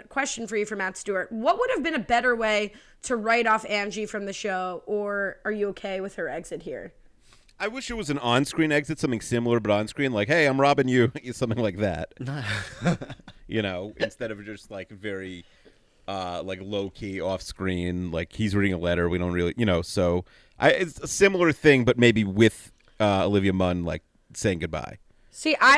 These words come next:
Speaker 1: actually like this exit from her because it is, like, she's not, like, a bad person, but I do think she would, like, have trouble confronting it in the moment. She,
Speaker 2: Mm-hmm.
Speaker 1: like, steals away at night. I don't like that she robs him, honestly. Like, I
Speaker 2: No.
Speaker 1: think it's, like,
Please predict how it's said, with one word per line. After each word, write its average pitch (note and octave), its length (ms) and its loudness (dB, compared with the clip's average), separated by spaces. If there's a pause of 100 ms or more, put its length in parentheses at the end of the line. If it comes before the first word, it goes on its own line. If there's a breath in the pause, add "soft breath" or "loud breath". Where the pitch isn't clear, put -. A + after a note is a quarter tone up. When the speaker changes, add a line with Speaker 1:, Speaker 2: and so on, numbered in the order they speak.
Speaker 1:
actually G#4 400 2
like G#3 520 -2 (120)
this A3 220 -6
exit G3 320 -4
from F#3 160 -8
her G3+ 180 -8
because A3 360 -2
it A3 120 0
is, A3 320 0
like, G3+ 320 0 (320 loud breath)
she's - 240 -4
not, G4 160 6
like, G4+ 140 4
a F#4 80 2
bad A3+ 420 4
person, G3+ 560 -4
but G3+ 80 0
I A3 100 4
do A#3 280 -4
think A#3 200 -4
she - 140 -6
would, G#3 160 -4
like, G3 140 -2
have G3+ 240 0
trouble G3 320 -6
confronting G3 560 -6
it F#3 60 -6
in - 80 -10
the F#3+ 60 -6
moment. F3 400 0
She, A2+ 60 4
Speaker 2:
Mm-hmm. G#2+ 100 4
Speaker 1:
like, F3+ 140 -4
steals A#3 460 -2
away G#3 240 0
at - 80 -6
night. G3+ 240 0
I D4 60 6
don't G4+ 180 2
like E4 160 2
that F4+ 140 -2
she E4+ 120 0
robs A#3+ 340 4
him, D#3+ 80 -8
honestly. D3 460 -8
Like, F3 160 0
I C3 60 6
Speaker 2:
No. A2+ 300 10
Speaker 1:
think - 80 4
it's, - 100 -4
like, B3 120 -2